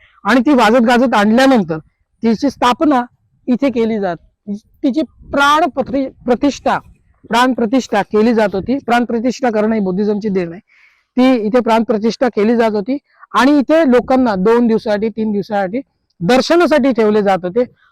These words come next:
प्रमुख भदंत इथे उभे राहायचे, त्यांच्या खाली दुसरे भदंत राहायचे आणि जे काही बुद्धांची, बुद्धांसाठी वाहण्याच्या ज्या काही वस्तू होत्या त्या इथे ठेवल्या जात होत्या,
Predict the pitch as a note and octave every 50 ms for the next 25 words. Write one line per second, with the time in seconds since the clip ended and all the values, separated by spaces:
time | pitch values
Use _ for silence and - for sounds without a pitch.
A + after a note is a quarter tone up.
0 | _ _ B3 C4+ C#4 D#4+ F4 A#3 G3 G#3 A3+ C4 C#4 E4 D4 F4+ F4 D#4+ A#3 C#4
1 | D4 C4+ B3+ A3+ B3+ B3+ A3+ G#3+ G3+ G#3 F#3+ - - A#3+ D4 - _ _ _ _
2 | _ _ - A#3 G#3+ - D4 C4 - C4 B3+ C4+ A3+ B3 A#3 - C#4+ D4+ B3 C4+
3 | B3 C4 A#3+ A#3+ A#3 A3+ G#3+ G3 F#3 F3+ E3 - B3 C4+ - _ _ _ _ _
4 | - G#3+ B3 B3 G3+ A3 B3 C4 A#3+ - D4 D4+ D#4 A#3+ G#3 A3+ G3 F#3+ A#3+ B3+
5 | C4 G#3+ - C#4 C#4 C#4+ C4+ - _ _ _ _ - G3+ G#3+ G3 B3 C4+ C#4 A#3
6 | C4+ C4 A3+ C#4 C#4 B3+ A3 G#3+ G#3+ A3+ A#3 G#3+ B3+ A#3+ A3 A#3+ A3+ A#3+ A#3 A#3+
7 | G#3+ G#3 F#3 - - D#4 C#4 A#3 F#3+ - F3+ E3 - _ _ - - _ - C4
8 | C4+ C4+ C4 G#3+ C#4 C4 - G#3+ A3 A3 A3+ A#3+ A#3+ A#3+ A#3 A3 G#3 G3+ - A3
9 | C4+